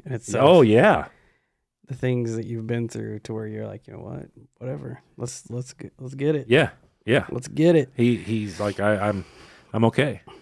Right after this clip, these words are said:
Speaker 2: Uh, but from here, things, they just get weirder. This is another correlation, Steve. Not as, not as pertinent, but it is a,
Speaker 1: I wanna
Speaker 2: a connection.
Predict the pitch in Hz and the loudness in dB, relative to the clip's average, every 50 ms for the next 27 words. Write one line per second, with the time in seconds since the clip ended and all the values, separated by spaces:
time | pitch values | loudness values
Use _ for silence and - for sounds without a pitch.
0 | _ _ - 101 101 101 92 85 78 73 - _ _ _ _ _ _ _ _ _ | _ _ -2 2 2 4 2 2 -2 -6 -10 _ _ _ _ _ _ _ _ _
1 | _ _ _ _ _ 98 104 117 - - 147 143 139 156 160 143 135 139 139 - | _ _ _ _ _ 2 2 2 2 0 0 2 4 4 4 4 2 2 0 -4
2 | _ _ _ _ _ _ _ _ _ _ _ _ _ - 127 117 117 113 113 117 | _ _ _ _ _ _ _ _ _ _ _ _ _ 0 2 2 2 2 -2 -4
3 | 110 98 - - - _ _ _ _ - 101 92 101 113 - - 117 104 - 87 | -6 -8 -10 -14 -16 _ _ _ _ -8 -6 -4 -4 -4 -2 -2 -4 -4 -2 -2
4 | 87 107 120 104 - - 65 - _ _ _ _ _ _ _ _ _ _ _ _ | -2 0 0 -2 -4 -10 -18 -20 _ _ _ _ _ _ _ _ _ _ _ _
5 | 82 82 90 95 98 101 110 110 107 - - 139 139 135 143 143 143 139 - - | -12 -8 -6 -4 0 2 2 2 2 2 2 4 4 4 4 2 0 0 -2 -6
6 | 92 - - 90 82 76 76 98 104 123 117 123 127 123 120 113 - - - _ | -8 -6 -4 -4 -4 -2 0 0 2 2 2 2 2 2 2 0 -2 -6 -14 _
7 | _ _ _ _ _ _ _ _ _ 135 156 175 160 160 151 - - - 151 160 | _ _ _ _ _ _ _ _ _ 2 4 6 6 4 4 4 4 4 4 4
8 | 147 156 160 127 120 117 107 107 117 120 117 110 117 110 104 98 - 156 147 175 | 4 2 0 2 2 2 4 6 6 6 6 6 4 2 2 2 2 2 4 4
9 | 175 165 131 113 131 135 104 | 4 4 2 0 0 0 0